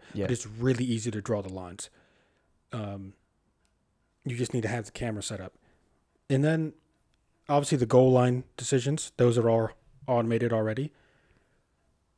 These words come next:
Speaker 2: I mean, yeah, at some point, will you see a ref running around the pitch? At some point, you might not see a ref running around the pitch. That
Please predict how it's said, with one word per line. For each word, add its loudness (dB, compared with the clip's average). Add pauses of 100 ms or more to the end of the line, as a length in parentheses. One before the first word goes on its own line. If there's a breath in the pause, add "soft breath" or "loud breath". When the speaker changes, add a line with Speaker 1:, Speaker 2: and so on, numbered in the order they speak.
(420)
Speaker 2:
I -8
mean, -4
yeah, -4
at -8
some -2
point, 2
will 6
you 2
see 0
a 4
ref 2 (320)
running 2
around 4
the -6
pitch? -2 (1000)
At 4
some 10
point, 8
you 6
might 8
not 4
see 2
a 10
ref 6
running 6
around 4
the -2
pitch. 0 (560)
That 0